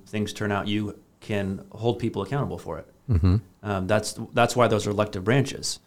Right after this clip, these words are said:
Speaker 2: Right.
Speaker 1: Um, when it's in unelected branches, you can't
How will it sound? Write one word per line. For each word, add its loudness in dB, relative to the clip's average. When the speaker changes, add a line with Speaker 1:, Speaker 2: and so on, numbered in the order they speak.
Speaker 2:
Right. 4
Speaker 1:
Um, 2
when 4
it's 0
in 2
unelected 2
branches, 2
you 2
can't -2